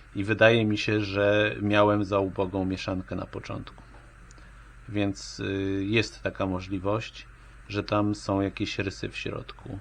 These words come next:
No ale jeździ, na razie nie będę wymieniał tego cylindra, tylko będziemy jeździli, dopóki go nie zapiłujemy.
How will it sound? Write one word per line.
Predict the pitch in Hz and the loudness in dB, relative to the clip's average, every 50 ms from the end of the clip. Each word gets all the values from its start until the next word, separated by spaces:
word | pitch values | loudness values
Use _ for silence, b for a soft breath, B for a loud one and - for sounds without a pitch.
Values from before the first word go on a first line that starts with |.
| - 123 | -8 -4
No | 123 | 0
ale | 127 123 123 127 | 2 4 4 6
jeździ, | 127 127 123 117 113 110 110 117 117 117 117 B B B B B B | 6 6 6 4 2 -2 -2 -2 -2 -2 -2 B B B B B B
na | - 120 | 4 6
razie | 120 120 113 107 117 | 8 8 6 6 4
nie | 110 110 110 | 2 4 6
będę | 113 107 101 98 | 4 4 4 2
wymieniał | 92 90 98 98 92 95 95 95 92 92 101 | 0 0 0 0 2 2 2 2 2 0 0
tego | - - 101 92 98 | -4 -8 -6 -6 -6
cylindra, | 95 - - 98 98 95 92 95 98 104 104 104 | -6 -4 -4 -2 -2 -2 0 2 4 4 4 4
tylko | - 98 95 - - 107 | 2 -6 -8 -4 -4 -2
będziemy | 92 104 98 92 104 104 101 101 | 0 0 0 2 2 2 2 2
jeździli, | 98 95 95 - 107 110 104 | 0 -2 0 2 2 2 2
dopóki | 104 101 - 107 101 - 104 | 2 0 -2 -6 -8 -8 -8
go | 98 104 | -4 -2
nie | 104 98 101 | 0 0 0
zapiłujemy. | 90 104 98 - - 104 104 95 98 95 98 92 90 92 - | 0 -2 -4 -4 -4 -4 -2 -2 0 0 -2 -2 -4 -6 -8